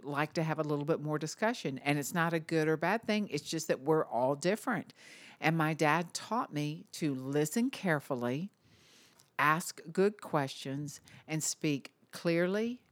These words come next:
and directly to whatever they're discussing. And that was a great gift for me, being, serving on boards, executive boards, boards of companies. It really helped me to be successful at what I did.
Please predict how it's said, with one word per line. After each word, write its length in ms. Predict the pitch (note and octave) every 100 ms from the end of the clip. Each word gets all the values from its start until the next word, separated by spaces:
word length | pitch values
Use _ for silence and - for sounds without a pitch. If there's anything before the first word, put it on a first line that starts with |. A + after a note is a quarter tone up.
| -
and 120 | D#3+
directly 800 | D#3+ D3 F3+ F#3 - D3+ C3 C#3+ - - _
to 100 | F3
whatever 440 | C#3+ D3 C3+ C3 B2+
they're 180 | C3
discussing. 720 | B2 B2+ - C#3+ - A2+ G#2+ - - - -
And 240 | D3+ E3 E3
that 240 | E3 -
was 160 | A#3+ A3+
a 100 | E3
great 680 | D#3+ - D3 E3 F3+ G#3+ - -
gift 320 | - F3 - -
for 200 | - C#3
me, 440 | C#3 C3 B2+ B2+ - _ -
being, 480 | C3+ D3+ C#3+ C#3+ C3+ -
serving 420 | - D3+ C#3 C3
on 160 | A2+
boards, 520 | A#2 C#3 D#3+ G3 G#3 D#3+
executive 560 | A2+ D3+ - F3+ F3+
boards, 460 | F#3+ F#3+ F#3+ F#3 - - -
boards 260 | E3 C#3+ C#3
of 120 | -
companies. 680 | - F#3 G#3 G3 G3 G3+ - - - _ _ _ -
It 180 | F#3 E3+
really 500 | D#3+ D#3+ F#3 A3 A3
helped 500 | F#3 - G3 G3 F3
me 320 | D#3 D3 - _ _ -
to 100 | -
be 200 | D3+ D#3
successful 760 | C#3+ - - - C#3+ - C#3 B2+
at 160 | C#3 B2
what 160 | B2+ A#2
I 100 | A#2
did. 380 | B2+ A#2+ G#2